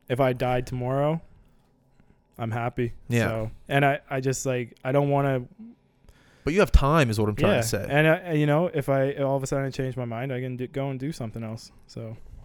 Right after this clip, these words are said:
Speaker 2: And the experience that you're gaining right now
Speaker 1: Mm-hmm.
Speaker 2: through all of this, through the travel, through the training of the dogs.
Speaker 1: Mm-hmm.
Speaker 2: Isn't, isn't there good dog breeders in Nova Scotia?
Speaker 1: There's
Speaker 2: That's what my
Speaker 1: g-,
Speaker 2: mom said.
Speaker 1: there's a lot of good dog breeders, uh, in Nova Scotia. Like,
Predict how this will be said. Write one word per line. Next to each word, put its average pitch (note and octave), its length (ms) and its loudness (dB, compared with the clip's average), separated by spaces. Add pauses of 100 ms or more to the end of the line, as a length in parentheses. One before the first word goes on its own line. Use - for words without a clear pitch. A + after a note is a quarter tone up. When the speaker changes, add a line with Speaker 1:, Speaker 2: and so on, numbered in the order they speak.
(280)
Speaker 2:
And A2 160 -4
the G#2+ 60 -2
experience B2 640 0
that A#2 160 -2
you're A2+ 100 -2
gaining G#2+ 440 -4
right G2+ 200 -8
now G2 200 -8
Speaker 1:
Mm-hmm. B2 100 -2
Speaker 2:
through B2 160 0
all A2 200 4
of G2+ 40 -4
this, G2+ 160 -8
through A2+ 120 -2
the G#2+ 60 -4
travel, A#2 560 2 (240)
through C3+ 120 2
the G#2+ 100 0
training A#2 460 0
of G#2+ 80 0
the A2+ 80 -2
dogs. A2+ 640 4
Speaker 1:
Mm-hmm. B2 80 -2 (320)
Speaker 2:
Isn't, G#3 260 6
isn't C4 160 2
there F4 160 0
good G3 260 0
dog E3 340 6
breeders E3+ 360 0
in D#3 140 -6
Nova D#3 180 -4
Scotia? D#3+ 540 -2 (320)
Speaker 1:
There's C3+ 140 6
Speaker 2:
That's C#3+ 100 4
what A3+ 60 -4
my F3 80 6
Speaker 1:
g-, A#2 60 0
Speaker 2:
mom C#3 180 0
said. G2 260 -4
Speaker 1:
there's B2 140 -2
a C3 40 0
lot C3+ 220 2
of C#3 60 0
good C3 160 -2
dog A#2+ 260 -4
breeders, A#2 520 -6 (100)
uh, A2 280 -10
in A#2+ 100 -10
Nova A2+ 200 -8
Scotia. A#2+ 340 -10
Like, G#2+ 380 -14